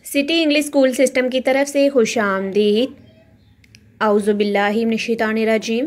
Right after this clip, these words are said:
बिस्मिल्लाहिर रहमानिर रहीम। रब्बी ज़िदनी इल्मा। मोहतरम वालिदैन और प्यारे बच्चों, अस्सलामु अलैकुम। मज़मून उर्दू। प्यारे बच्चों, आज का हमारा उन्वान है अज़ा के नाम,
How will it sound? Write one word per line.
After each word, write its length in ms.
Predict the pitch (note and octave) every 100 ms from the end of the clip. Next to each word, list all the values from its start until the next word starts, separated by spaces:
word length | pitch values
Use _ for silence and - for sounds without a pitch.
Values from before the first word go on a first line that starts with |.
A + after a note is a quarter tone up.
| F4+ E4+
बिस्मिल्लाहिर 680 | B3+ - G#3 G#3 G3+ G#3 G#3
रहमानिर 560 | G#3 - C#4+ C4 F3+
रहीम। 400 | E3 E3 G3 F3 E3+ F3+ - - - _
रब्बी 320 | G#3 F#3+ F#3+ G#3+
ज़िदनी 800 | G3 A3 F#3 A3 A3+ A3+ A3+ A3+ - -
इल्मा। 420 | C4 A#3+ G3+ F#3+ G3 C4+ D4+ - - - - - C4
मोहतरम 440 | C4+ D4 D#4+ E4+
वालिदैन 580 | E4 B3+ A3+ A3+ A3 A3+
और 160 | - A3
प्यारे 300 | A3+ A3+ C4
बच्चों, 380 | C4 B3+ C#4+ D#4
अस्सलामु 480 | D#3 - G#3 G3+ G#3
अलैकुम। 640 | G#3 G#3+ G#3+ A3 C#4 D4+ F#4+ - - - - _ - A4+ - G4 G#4+ - _ _ _ _ _ _ - - - _ -
मज़मून 580 | A#3 G#3+ G#3+ G#3+ A3 G#3+ G#3+
उर्दू। 420 | G#3 G3 G#3 C4+ E4+ F#4 - - - _ _ _ -
प्यारे 240 | A3+ A3+
बच्चों, 400 | C#4 C#4+ C#4+ D#4+ E4+
आज 220 | G#3+ G#3
का 100 | -
हमारा 280 | A#3 A3 A3
उन्वान 360 | A3+ G#3+ G#3 A3+
है 200 | B3 C#4 E4
अज़ा 360 | A3+ G#3 G#3+ G3
के 160 | G3 B3
नाम, 300 | A#3 A#3+ E4+